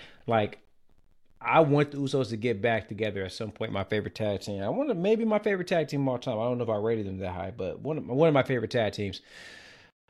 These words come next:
Um, but I think right now Jay is so high as a singles guy. I, I think that he needs to ride that, this wave until, you know, it cools down, if it cools down. 'Cause he's just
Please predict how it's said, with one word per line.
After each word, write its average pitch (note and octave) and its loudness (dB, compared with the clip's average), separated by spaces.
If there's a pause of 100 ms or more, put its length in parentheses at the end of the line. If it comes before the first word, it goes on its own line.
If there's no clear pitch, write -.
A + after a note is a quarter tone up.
(100)
Um, A#2+ -2
but B2+ -6
I C#3 0
think D3 2
right C#3+ 4
now C3 6
Jay A2+ 2
is A#2 -6
so C#3 2
high B2+ 0
as G#2+ -6
a G2 -10
singles C#3 -4
guy. D#3 0 (140)
I, B2+ -4
I B2+ 0
think C#3+ -2
that B2 2
he C#3 -2
needs C3 0
to B2+ -2
ride A#2 2
that, G#2 -2
this B2 -6
wave A#2 4
until, A2 -2 (320)
you B2+ -6
know, B2+ -2 (140)
it B2 -4
cools D3 2
down, D3+ 4
if F#3+ 4
it D3 -2
cools G#2 -4
down. F2+ -10
'Cause A2 -8
he's D3 -2
just B2+ -2